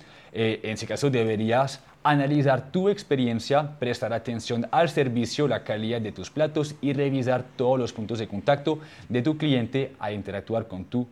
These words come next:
marca. ¿Listo? Entonces, a lo que voy con eso es algo muy importante, es que, chicos, tan solo adquirir nuevos clientes no va a ser, eh, suficiente. Ustedes tienen que saber fidelizar,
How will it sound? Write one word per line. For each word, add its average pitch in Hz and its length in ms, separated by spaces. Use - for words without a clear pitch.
marca. 98 500
¿Listo? 151 320
Entonces, 151 260
a 143 80
lo 185 100
que 202 120
voy 196 160
con 160 180
eso 151 260
es 127 300
algo 107 180
muy 156 200
importante, 135 560
es 131 100
que, 110 120
chicos, 147 480
tan 170 240
solo 175 380
adquirir 135 440
nuevos 120 320
clientes 113 500
no 110 220
va 104 220
a 104 40
ser, 113 380
eh, 117 200
suficiente. 101 720
Ustedes 135 480
tienen 139 360
que 139 180
saber 131 560
fidelizar, 110 1300